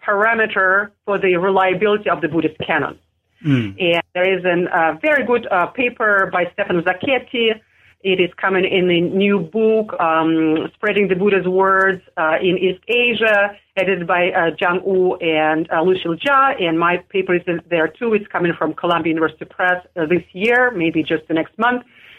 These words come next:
Speaker 1: So the earliest catalog did not have Confucianized criteria for authenticity. It actually had the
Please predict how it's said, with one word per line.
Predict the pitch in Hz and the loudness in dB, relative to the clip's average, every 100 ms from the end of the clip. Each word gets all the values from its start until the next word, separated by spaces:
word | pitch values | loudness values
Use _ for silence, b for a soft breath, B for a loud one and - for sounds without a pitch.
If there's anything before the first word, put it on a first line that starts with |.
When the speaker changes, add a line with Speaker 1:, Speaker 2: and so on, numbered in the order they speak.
| B B B - | B B B -4
Speaker 1:
So | 247 240 190 | 0 0 2
the | 233 | 0
earliest | 233 349 415 392 311 | 2 2 2 2 -2
catalog | - 233 202 180 165 165 165 | -4 -2 2 2 2 0 -4
did | 269 | -2
not | 294 381 392 - | 0 2 0 -2
have | 330 190 - - | 0 0 -2 -8
Confucianized | 226 - 254 - 208 196 185 170 175 170 _ _ | -8 -2 -4 0 -2 2 2 2 2 0 _ _
criteria | - 196 190 - 202 180 | -4 0 0 -2 -2 -2
for | 175 - | -2 -2
authenticity. | 170 170 170 170 156 147 151 160 | -2 -2 -4 -4 -6 -6 -6 -4
It | |
actually | 202 220 - 220 - | 0 0 0 -4 0
had | 202 196 _ b b b b _ | -2 -2 _ b b b b _
the | 220 233 | -4 -2